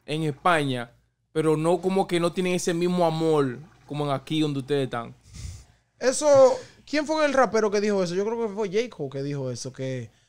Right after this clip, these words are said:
Speaker 2: que mayormente el artista no se pega en su, en su, donde él vive. Mayormente se pega más en otro lugar que no lo conocen. ¿Por qué? No sé. Pero eso, eh, yo lo he experimentado y es verdad, tú sabes.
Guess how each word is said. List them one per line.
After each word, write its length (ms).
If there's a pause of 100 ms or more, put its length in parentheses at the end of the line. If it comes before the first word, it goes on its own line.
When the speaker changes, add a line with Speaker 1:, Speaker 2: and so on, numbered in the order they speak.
(180)
Speaker 2:
que 140
mayormente 560
el 80
artista 340
no 140
se 160
pega 200
en 60
su, 320
en 140
su, 340
donde 280
él 120
vive. 400
Mayormente 1000 (420)
se 240
pega 300
más 480 (320)
en 200
otro 260
lugar 260
que 160
no 180
lo 100
conocen. 480 (460)
¿Por 240
qué? 180
No 200
sé. 280 (1080)
Pero 340
eso, 220 (220)
eh, 280
yo 280
lo 80
he 40
experimentado 680
y 100
es 80
verdad, 280 (160)
tú 120
sabes. 380